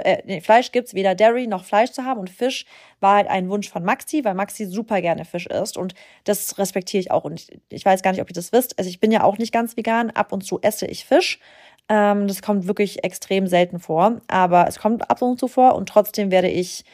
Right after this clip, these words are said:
natürlich an der, also ich werde vegan essen. Deswegen, also auf jeden Fall. Ähm,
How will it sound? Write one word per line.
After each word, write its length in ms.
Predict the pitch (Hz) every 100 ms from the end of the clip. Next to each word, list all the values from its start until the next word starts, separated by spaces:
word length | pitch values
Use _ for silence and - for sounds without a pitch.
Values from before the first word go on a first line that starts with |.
| _ _ _ -
natürlich 320 | 175 175 175
an 80 | -
der, 180 | 147 -
also 120 | 175
ich 180 | - -
werde 160 | - -
vegan 300 | 139 147 -
essen. 280 | - 147
Deswegen, 400 | 143 - - 160 -
also 400 | 170 - 160 170 _ -
auf 220 | - 170
jeden 180 | 175 165
Fall. 400 | 170 170 185 285 - - - - - - _
Ähm, 560 | 240 247 247 240 247